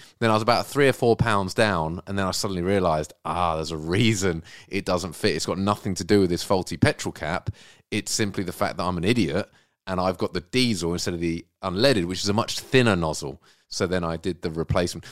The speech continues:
Well, actually, then that was the kerfuffle. I then had to go and pay for the diesel, which I did in the shop, obviously. Came back out. Then I thought, maybe I can drown it out by putting enough unleaded in there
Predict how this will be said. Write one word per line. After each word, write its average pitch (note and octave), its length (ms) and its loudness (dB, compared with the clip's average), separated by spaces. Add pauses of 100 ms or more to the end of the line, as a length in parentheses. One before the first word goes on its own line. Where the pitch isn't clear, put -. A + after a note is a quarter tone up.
Well, F#2+ 120 2
actually, F2+ 220 -4
then F#2 180 0
that G2 140 0
was E2 140 -4
the E2 100 -4
kerfuffle. - 520 0
I D#2 60 4
then D#2+ 120 0
had E2+ 160 -8
to - 80 -6
go E2+ 100 0
and D#2 100 -4
pay C#3 300 2
for - 140 -6
the D#2+ 80 -2
diesel, C#2 640 -6 (340)
which F2 220 -2
I D#2+ 80 0
did D#2 400 -2
in E2 220 -8
the D2+ 60 -4
shop, G2 300 2
obviously. D2+ 540 -6 (260)
Came B2+ 240 -4
back F#2+ 240 -4
out. D#2+ 320 -2 (260)
Then F#2 140 2
I F2+ 60 4
thought, F2+ 320 2
maybe G2+ 240 2
I - 20 4
can F#2 220 -4
drown F#2+ 420 2
it F2 120 -2
out E2+ 420 -2
by F2 140 2
putting E2 240 2
enough F#2 420 2
unleaded F#2 560 4
in C#2+ 220 -2
there C#2 320 -4